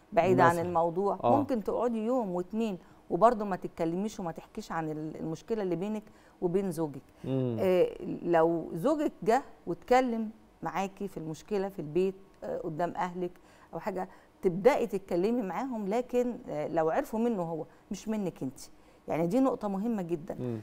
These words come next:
Speaker 1: لأن هو هيعرف كده. أولا دي هتعمل، آه، نوع من ال-، القيمة، تدي قيمة
Speaker 2: مم.
Speaker 1: للزوجة، آه، عند زوجها،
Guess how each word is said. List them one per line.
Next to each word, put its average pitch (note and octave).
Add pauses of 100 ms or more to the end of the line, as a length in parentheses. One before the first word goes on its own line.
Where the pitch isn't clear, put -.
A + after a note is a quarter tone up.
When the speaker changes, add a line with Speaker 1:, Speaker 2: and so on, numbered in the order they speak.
(160)
Speaker 1:
لأن F#3+
هو C4
هيعرف C4
كده. A#3
أولا A#3+
دي A3
هتعمل، G#3+
آه، D#3
نوع B3
من G3+ (120)
ال-، D#3+ (440)
القيمة، B3+ (200)
تدي G3
قيمة A3
Speaker 2:
مم. F#3
Speaker 1:
للزوجة، F#3+ (500)
آه، D#3+
عند F3
زوجها، D3+